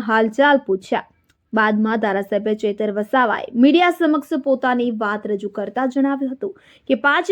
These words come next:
વર્ષની ઉંમરના બાળક પર દીપડાએ હુમલો કર્યો. તે વાતની જાણ થતાં અમે હોસ્પિટલ આવી પહોંચ્યા હતા. બાળકને ગળાના ભાગથી પકડીને દીપડાએ સિત્તેર થી એંસી મીટર સુધી ઢસડ્યો હતો,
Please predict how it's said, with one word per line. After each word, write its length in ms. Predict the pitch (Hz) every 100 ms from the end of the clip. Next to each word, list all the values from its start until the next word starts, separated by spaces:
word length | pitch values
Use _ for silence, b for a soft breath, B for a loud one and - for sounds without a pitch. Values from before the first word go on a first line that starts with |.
| 339
વર્ષની 340 | 330 320 330 311
ઉંમરના 340 | 285 294 285 277
બાળક 320 | 247 247 254 -
પર 100 | 262 226
દીપડાએ 420 | 226 240 233 226 220
હુમલો 300 | 208 190 190 220
કર્યો. 180 | 233 - -
તે 120 | 233 226
વાતની 340 | 262 311 339 262
જાણ 260 | 302 302 320
થતાં 300 | 277 285 302 269
અમે 180 | 285 269
હોસ્પિટલ 480 | 240 - 247 233 185
આવી 180 | 175 208
પહોંચ્યા 420 | 196 196 - 202 202
હતા. 180 | 220 - b b b
બાળકને 520 | 240 269 330 330 320 330 285
ગળાના 340 | 277 277 269 233
ભાગથી 380 | 240 262 - 269 247
પકડીને 420 | 226 233 240 233 214
દીપડાએ 440 | 214 233 233 226 -
સિત્તેર 340 | 226 - 349 330
થી 100 | 320 277
એંસી 280 | 277 285 262
મીટર 200 | 262 240 240 247
સુધી 280 | 214 202 196
ઢસડ્યો 400 | 208 - 208 214
હતો, 140 | 220